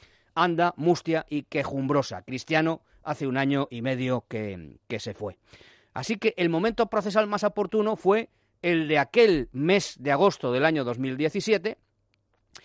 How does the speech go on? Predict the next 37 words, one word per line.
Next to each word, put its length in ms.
y 80
si 100
Florentino 460
Pérez 260
hubiera 240
sido 380
el, 380
el 140
Florentino 460
Pérez 220
del 140
año 160
dos 120
mil, 240
no 220
me 100
cabe 380
la 200
menor 280
de 80
las 160
dudas 260
de 100
que 100
habría 280
ido 180
a 100
por 140
él 120
con 200
todo. 300
Aquel 320
Mbappé 360
de 100
dieciocho 680
añitos 400
valía 340